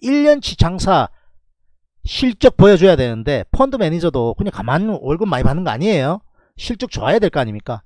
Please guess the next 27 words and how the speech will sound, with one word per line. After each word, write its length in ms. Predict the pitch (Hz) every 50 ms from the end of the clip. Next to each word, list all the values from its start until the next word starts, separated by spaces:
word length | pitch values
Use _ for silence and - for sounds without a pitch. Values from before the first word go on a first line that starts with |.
| _ _ _
하이닉스 420 | - - 175 180 185 180 - -
실적 320 | 127 - - 175 - 175 120
어떻게 240 | 110 - - 190 160
되냐? 240 | 123 110 104 98 - -
예, 140 | 113 113
마이너스 440 | 107 98 101 104 113 135 147 - -
십 280 | - - - - 226 -
프로입니다. 340 | - - 165 113 101 - -
에라이. 400 | - 139 147 156 156 160 160 226 - _ _ _ _ _ - - - _ _ -
그죠? 220 | 151 180 240 226 - _ _ _ _ _ _ _ _ - -
그렇게 320 | - - - 247 262 - 190
하겠습니까? 760 | 175 156 165 - - 165 151 135 - - 160 151 117 92 - _ _ _ _ - - - - - - _ _ _ _ _ _ _ - _ _ _ _ -
뭐, 140 | 104 110
어쨌든 340 | 87 - - 254 311 - 302
간에 180 | 262 254 175 156
여기 180 | 196 233 185
위에 140 | 156 190 233
올려놔가지고 680 | 247 - 254 269 254 208 202 214 226 185 175 170 180 147
적절하게 580 | - - 135 - - - 185 185 208 220 202 160
뭐, 220 | 143 147 139 123 - _ - - _ - -
플러스 320 | - 175 190 196 - -
오 120 | 151 113 123
프로입니다. 460 | - - 208 226 214 175 143 139 95 -
이게 580 | 190 220 240 233 - 269 269 262 233 147 95 - - - _ _ _
낫겠습니까? 720 | - 101 95 - - - - - - - 185 - - 143
당연하죠. 1000 | - - - - 117 80 98 104 117 156 180 - 262 165 104 98 98 117 151 147 - _ _ _ _ _ _ _ _ _ _ - _ _ _ _ _ _ _
이거는 640 | - 165 190 196 240 220 156 147 156 151 117 95 87